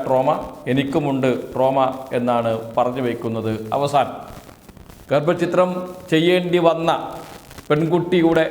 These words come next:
ട്രോമ, അത് എത്രമാത്രം ഭീകരമാണ്. അത് ആ പെൺകുട്ടിയെ നേരിട്ട് കണ്ട് ബോധ്യപ്പെട്ട ശേഷം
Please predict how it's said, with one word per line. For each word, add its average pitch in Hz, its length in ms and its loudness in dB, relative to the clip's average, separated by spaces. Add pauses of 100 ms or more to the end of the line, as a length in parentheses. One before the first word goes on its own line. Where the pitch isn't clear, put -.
(220)
ട്രോമ, 143 240 4 (560)
അത് 160 140 4 (200)
എത്രമാത്രം 170 640 2 (200)
ഭീകരമാണ്. 156 600 2 (840)
അത് 160 160 6 (360)
ആ - 20 6 (100)
പെൺകുട്ടിയെ 160 560 2 (200)
നേരിട്ട് 170 520 2
കണ്ട് 156 280 2 (360)
ബോധ്യപ്പെട്ട 170 600 2 (160)
ശേഷം 135 280 -2